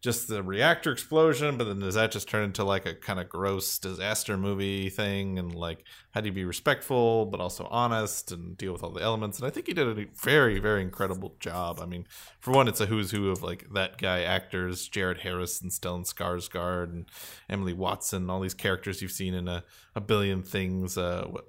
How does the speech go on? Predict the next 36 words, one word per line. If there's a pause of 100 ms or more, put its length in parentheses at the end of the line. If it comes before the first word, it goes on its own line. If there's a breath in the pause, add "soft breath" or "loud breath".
(140)
what's
his
name?
Barry
Keogh, (420 loud breath)
who
is
from,
like, (160)
Dunkirk
and,
you
know,
like,
in,
uh,
Killing
of
a
Sacred
Deer,
shows
up
just
for
one
episode
and
delivers
an
incredible
performance.
So
it's
just,
like,